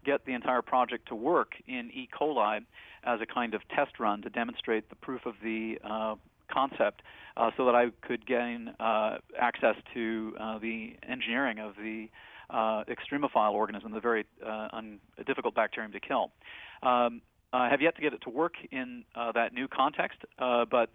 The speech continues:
I'm still, uh, making an effort because I've only had, uh, one or two opportunities to try. Uh, but I have managed to get the project to work in E. coli. I suppose that if I had simply promised, uh, to, um,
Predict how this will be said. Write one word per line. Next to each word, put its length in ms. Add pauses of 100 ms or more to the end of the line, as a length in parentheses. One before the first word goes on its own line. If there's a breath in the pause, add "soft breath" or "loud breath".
I'm 400
still, 340 (380 loud breath)
uh, 380
making 320
an 40
effort 260
because 260
I've 100
only 200
had, 320
uh, 260
one 240
or 80
two 180
opportunities 720
to 80
try. 380 (520 loud breath)
Uh, 440 (220)
but 120
I 60
have 180
managed 260
to 60
get 160 (360)
the 200
project 380
to 40
work 220
in 60
E. 80
coli. 380
I 140
suppose 300
that 100
if 80
I 120
had 180
simply 240
promised, 480 (180)
uh, 320 (160)
to, 300 (560 loud breath)
um, 420